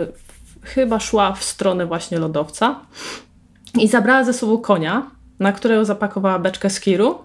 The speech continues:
i stuk siana z drugiej strony, żeby to tak jakoś, e, e, zrównoważyć właśnie. E, wzięła ze sobą również kozła i że była już trochę spóźniona, to musiała się śpieszyć.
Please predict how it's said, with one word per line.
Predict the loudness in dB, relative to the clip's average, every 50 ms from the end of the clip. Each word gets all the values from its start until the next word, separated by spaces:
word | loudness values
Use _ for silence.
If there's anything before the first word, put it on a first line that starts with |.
| _ _ _ _ _ _ _
i | -4 -2 0 0 0
stuk | 0 -2 -4 -6 -6 -4
siana | -4 -2 -2 0 0 0 0
z | 0
drugiej | 0 0 -2 -2
strony, | -4 -4 -6 -6 -4 0 0 0 -2 -2 -6 -10
żeby | -10 -8 -8 -8
to | -10 -10 -10 -10
tak | -8 -8 -8 -8
jakoś, | -8 -8 -8 -6 -8 -8 -8 -10 -14 -14 -16 -14 -10 -8
e, | -6 -4 -4 -6 -6 -8 -8 -10 -12 -14 -16 _ _ _ _ _ -20 -20 -20 -20 -20 -18
e, | -14 -12 -12 -12 -12 -14 -20 -20 -20 -20 -20 -20 -20 -20 _ _ _ 0
zrównoważyć | 2 4 4 4 4 2 2 0 -2 -2 -2 -4 -4 -4 -6
właśnie. | -8 -10 -6 -4 -4 -4 -4 -6 -10 -18 -18 -18 -16 -16 -16 -16 -18 -18 -20 -20 -20 -20 -20 -20 -20 -20 _ _ _
E, | 0 2 4 4 4 4 2 2
wzięła | 2 4 4 4 4 4
ze | 2
sobą | 0 0 0 2 2 0
również | 0 -2 -4 -6 -2
kozła | 2 4 4 4 4 2 2 2 0 -2 -4 -12 -20 -20 -20 _ _ _ _ _ _ _ _ _ _ _
i | -2 0 2 2 2 2 2 0 0 -2 -2
że | -2 -2 -2
była | 0 0 0 0
już | -2 -2 -4
trochę | -6 -6 -6 -6
spóźniona, | -8 -4 -2 0 0 2 2 2 2
to | 0 0 -2
musiała | -2 -2 -2 -2 -2
się | -2 -4
śpieszyć. | -4 -4 -2 -4 -4 -4 -6 -10 -12 -14 -14 -12